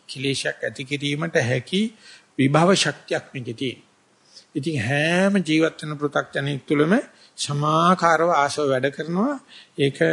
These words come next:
මේ හරියට අසුචි පුරවපු කලයක, අ, කොච්චර පිටින් හේදුවත් අර ගන්ධස්තරේ ඒ අර, මේ කලේ මැටි කටාස්සේ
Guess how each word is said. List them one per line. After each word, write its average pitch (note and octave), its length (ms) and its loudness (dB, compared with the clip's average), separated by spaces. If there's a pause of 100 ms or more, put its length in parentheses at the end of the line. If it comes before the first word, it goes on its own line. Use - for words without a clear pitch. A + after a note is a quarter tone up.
මේ B2+ 280 -2 (600)
හරියට B2 400 -2 (1600)
අසුචි D#3 400 2
පුරවපු D3 400 6
කලයක, C3 420 2 (880)
අ, C3 100 2
කොච්චර D#3+ 460 2
පිටින් F3+ 300 2
හේදුවත් D#3 560 2 (220)
අර D3 160 -2
ගන්ධස්තරේ D#3 800 0 (520)
ඒ C#3+ 180 0
අර, C3+ 140 4 (520)
මේ B2 300 -2 (1040)
කලේ C3 400 2
මැටි C3 260 -2
කටාස්සේ C#3+ 540 0